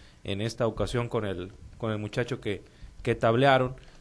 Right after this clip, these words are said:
porque mientras se sigan protegiendo, pues, este, va a ser difícil que se haga justicia. Ojalá que se diera un golpe sobre la mesa, pero hasta el momento, pues, yo no he visto a ninguna, absolutamente a ninguna autoridad,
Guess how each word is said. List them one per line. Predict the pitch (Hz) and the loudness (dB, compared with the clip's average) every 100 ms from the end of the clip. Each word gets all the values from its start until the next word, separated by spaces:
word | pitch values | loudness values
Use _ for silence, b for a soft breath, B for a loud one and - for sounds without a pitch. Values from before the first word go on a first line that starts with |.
| b - | b -2
porque | 113 107 - 110 107 107 | 2 2 0 2 2 0
mientras | 107 110 107 | -2 -4 -4
se | 110 | -4
sigan | 120 147 131 | 0 0 0
protegiendo, | 120 120 - 135 151 156 | -2 -2 -2 -2 -2 -2
pues, | 117 - 120 | -4 -4 -8
este, | 98 95 92 - - 92 92 104 - 123 | -6 -6 -8 -10 -8 -6 -6 -8 -4 -2
va | |
a | 120 | 0
ser | 135 | 0
difícil | 117 123 123 110 | -2 -2 -4 -4
que | 101 | -4
se | 107 | -2
haga | 110 120 117 b b - | 0 0 -2 b b -4
justicia. | 113 - 131 127 | -2 0 2 4
Ojalá | 127 143 139 | 4 4 2
que | 131 | 0
se | 135 113 | -2 2
diera | 131 151 | 2 4
un | 135 | 4
golpe | 151 151 | 4 4
sobre | 135 143 | 0 2
la | 151 | 2
mesa, | 160 165 190 | 0 0 0
pero | 156 143 | 2 2
hasta | 131 139 | 2 0
el | |
momento, | 135 139 156 156 | 0 0 -2 -4
pues, | 185 156 | -4 0
yo | 160 | 0
no | 165 | 0
he | |
visto | 156 156 165 | -2 0 0
a | |
ninguna, | 151 143 139 156 190 151 127 | 0 0 0 0 0 -2 -6
absolutamente | - 151 151 139 139 139 | -2 0 2 0 0 -2
a | |
ninguna | 120 120 135 151 | -2 -2 0 0
autoridad, | 135 127 107 113 135 | -2 -2 0 2 2